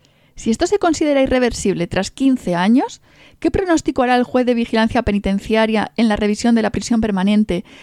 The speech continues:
que tiene lugar en plazos de entre veinticinco y treinta y cinco años? Evidentemente, ninguna persona podrá salir en libertad tras ese tiempo. El mandato resocializador del artículo veinticinco punto dos de la Constitución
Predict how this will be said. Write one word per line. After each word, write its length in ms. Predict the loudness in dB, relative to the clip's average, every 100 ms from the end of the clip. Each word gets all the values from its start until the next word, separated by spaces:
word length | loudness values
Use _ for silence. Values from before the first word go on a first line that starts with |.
| -12 -4
que 120 | 0
tiene 220 | 2 4
lugar 360 | 4 2 0 -2 -2
en 160 | 0
plazos 440 | 2 0 0 0 0
de 80 | 2
entre 200 | 2 2
veinticinco 580 | 2 2 0 0 2
y 40 | 2
treinta 260 | 0 0
y 40 | -2
cinco 300 | 0 0 0
años? 420 | -4 -8 -12 -16 _ _ _ -20 -20 -8
Evidentemente, 840 | -4 0 0 0 2 4 2 0 -2
ninguna 320 | -2 0 0
persona 380 | -2 0 2 2
podrá 280 | 0 -2 -4
salir 260 | -2 0 2
en 80 |
libertad 360 | 2 0 -2 -2
tras 140 | -2
ese 240 | -4 -6 -6
tiempo. 440 | 0 0 0 -6 _ _
El 140 | -2 -2
mandato 400 | 0 0 0 -2
resocializador 680 | -2 -2 -2 -2 -2 0 0
del 100 | -2
artículo 440 | -4 -4 0 0
veinticinco 520 | -2 -6 -4 -2 0 0
punto 260 | 0 2
dos 120 | 0
de 60 | 0
la 100 | -2
Constitución 640 | -2 0 -2 -2 0 -2